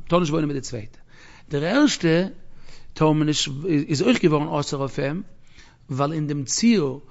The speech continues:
was der erste ist, der Mikzas, wer der erste ist, aber in dem Ziel, was der erste ist, der Mikzas, und auf der Zahl, dass der zweite ist Kula,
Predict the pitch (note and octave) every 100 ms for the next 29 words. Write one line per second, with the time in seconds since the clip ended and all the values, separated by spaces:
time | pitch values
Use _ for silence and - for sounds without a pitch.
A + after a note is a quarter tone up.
0 | - - C3 B2 C3 E3 F#3+ E3+ - D#3
1 | F#3 D#3+ C#3 C3 C#3+ C#3 C#3 C4 - -
2 | C#3+ C#3 - - - - - - - -
3 | - - - - - - - - - -
4 | - - C3 D3+ F3+ D#3 D3+ E3 E3 -
5 | D#3+ E3+ E3 C#3 - - - _ _ _
6 | - - - - - - C3+ D3 F#3+ F#3
7 | E3 D3+ - C4+ B3 E3+ F3 F#3+ F3+ G#3
8 | F#3 G3+ A3 C#4 - E3+ E3 E3+ - -
9 | - - - F3 F#3 F#3 F3 - - C#3
10 | D3+ D3 - - G3+ A3+ F3 D3+ D3+ -
11 | D3+ F3 A3 F#3 E3 - - - E4+ C4+
12 | F#3 F#3+